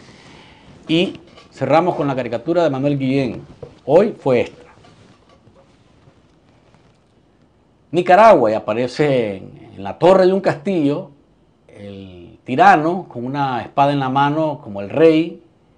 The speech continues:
La espada dice, "Totalitarismo", y dice el vetusto,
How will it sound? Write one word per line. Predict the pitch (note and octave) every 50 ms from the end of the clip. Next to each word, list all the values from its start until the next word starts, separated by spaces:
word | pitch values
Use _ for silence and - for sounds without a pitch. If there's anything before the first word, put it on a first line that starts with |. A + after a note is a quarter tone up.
| _ _ _ _ _ _ _ _ _ _ _ _ _ -
La | A2 A2+ A2 -
espada | - - - C#3 D3 C#3+
dice, | C#3 D#3 D3+ D#3 C3
"Totalitarismo", | - - - F#3 F#3 - F#3+ F#3+ G#3+ G#3 G#3 G3+ G3 A3+ A#3+ G3+ F3+ D#3 B2+ G#2 F#2 F2 - _ _ _ _ _ _ -
y | C3 C3+
dice | C#3+ F3+ G#3 G3 - - D#3 C#3 B2+ A2+ G#2+ F#2+ F2+ D2+ D#2+ - -
el | A2+ A#2+
vetusto, | A2 A#2+ - B3+ G#3+ A3+ F#3 - - - _